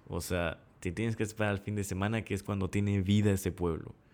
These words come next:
O sea, cuando llega mucho más gente. Entonces tienes más oportunidades de agarrar un ride, o sea, de regreso para Bato Pilas, de regreso, perdón, de regreso para Krill.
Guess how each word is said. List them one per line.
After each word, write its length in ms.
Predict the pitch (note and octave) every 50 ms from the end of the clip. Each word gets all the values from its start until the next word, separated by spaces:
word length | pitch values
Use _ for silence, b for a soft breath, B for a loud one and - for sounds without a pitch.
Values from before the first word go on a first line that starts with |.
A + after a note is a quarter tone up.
| B B B B B B
O 120 | - F2+
sea, 160 | F2 F#2 F2+ -
cuando 240 | - F#2 F2+ F2
llega 340 | F2 F2+ G2 G2 G#2 G#2+ G#2
mucho 400 | G2 F#2+ G2 G2+ G2+ - - F#2
más 240 | F2+ F2+ F2+ F2 -
gente. 400 | - - F2+ F2 F2 - - D2+
Entonces 420 | D2+ D2+ - E2+ E2+ E2 F#2 F2
tienes 240 | - - F#2+ F#2+ F#2
más 220 | F#2 F#2 F#2 F#2 G2+
oportunidades 800 | F#2 - - D#2+ - - F2 E2+ E2 E2 E2+ F2+ F#2 F#2+ F#2 F2
de 80 | F#2+
agarrar 480 | E2+ F#2 F#2 F2+ - F2+ F#2+ F#2+ G2 G2 B B B B B B B B B B -
un 260 | - F#2+ F#2+ F#2+ F2+
ride, 520 | F2 F2+ F#2+ G#2 A2 A#2 B2 B2+ A#2+ - - - -
o 120 | - F2+
sea, 160 | F2 - F2+ F2+
de 80 | F2
regreso 580 | D2+ F2+ F2 E2+ E2+ F2 F#2 G2 F#2 - F#2+ E2+
para 180 | - E2+ E2+
Bato 320 | E2 E2+ E2 - E2+ E2+ -
Pilas, 480 | - F#2+ G2 G2+ G#2 G#2 G#2 G#2 G2
de 120 | F#2 F#2 F2
regreso, 880 | - E2 E2+ E2 F2 E2+ - - F#2+ F#2 F2+ F2 F2 E2+ E2+ - - - -
perdón, 240 | - F#2 F#2 F#2
de 80 | F2+ F2
regreso 340 | F2 F2+ F#2+ F#2 G2+ F#2 -
para 240 | - D#2 E2+ E2 -
Krill. 400 | - F#2 G#2 A#2 B2 C3 C3